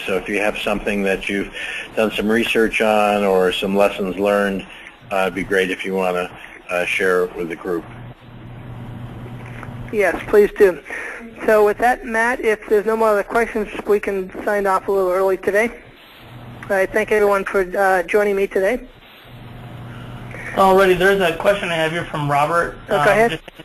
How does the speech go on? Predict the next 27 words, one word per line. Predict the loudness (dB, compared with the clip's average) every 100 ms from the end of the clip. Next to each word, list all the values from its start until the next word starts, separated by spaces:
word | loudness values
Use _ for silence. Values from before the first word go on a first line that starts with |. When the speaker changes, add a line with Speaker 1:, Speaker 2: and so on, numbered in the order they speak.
| -18 -12
Speaker 3:
if | -10
you | 0
do | 2
have | 4 2
any | -2 -2 0
more | 0 0
information | 0 -2 -4 -4 -4
that | -4
would | -2 -2
indicate | -4 -4 -4
high-performance | 0 0 0 -4 -2 -4 -8
glass, | -4 2 2 2 -2 -10 -16 -16 -16 -14 -4
uh, | 2 4
that | 2
includes | -2 -4 -4 -6 -4
silver | -2 0 0
material, | -2 -6 -6 -2 0 2 2 0 -4 -14 -16 -12 -2
such | -2 0
as | 0
a | 0 0
P | -6
P | -6 -8
G | -6 -4 -6 -2
Soloban | 0 2 2 2 2 2 -2 -8 -14 -6
seventy-two | -4 -2 -4 -6 -4 0
X | 0 0 0
L, | 4 4 4 -2